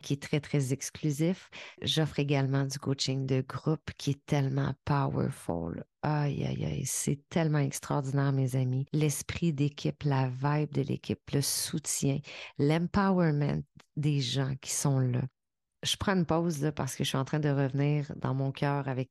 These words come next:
tout ce que, tout ce que j'ai vécu, avec tout ce que j'ai fait en termes de coaching de groupe et autant en termes de coaching privé. Il y a tellement de pépites d'or là-dedans. Il y a tellement du grandiose. Et je vous le dis,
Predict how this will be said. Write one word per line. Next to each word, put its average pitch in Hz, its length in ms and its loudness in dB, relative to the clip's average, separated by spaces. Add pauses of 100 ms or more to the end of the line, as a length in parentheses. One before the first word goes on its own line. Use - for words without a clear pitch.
tout - 140 -12
ce - 120 -4
que, - 240 0 (520)
tout - 100 -6
ce - 80 -4
que - 100 0
j'ai 147 160 4
vécu, 139 320 2
avec 139 240 0
tout - 140 -12
ce - 100 -6
que 120 300 0
j'ai 135 220 0
fait 151 400 -2
en 127 160 0
termes 147 220 0
de 139 80 2
coaching 143 500 -2
de 135 100 0
groupe 135 460 -4 (540)
et 220 280 4
autant 165 460 2
en 147 40 2
termes 151 200 -2
de 139 100 0
coaching 143 420 -2
privé. 135 560 -4 (200)
Il 147 40 2
y 160 40 2
a - 20 4
tellement 175 380 2
de 143 60 -4
pépites 143 340 0
d'or 131 240 -2
là-dedans. 127 340 -2 (160)
Il 143 60 0
y - 20 2
a 156 60 4
tellement 165 340 2
du 160 160 2
grandiose. 139 840 -2 (1000)
Et 175 480 0
je 156 140 -2
vous 147 100 -2
le 151 80 -2
dis, 156 400 -2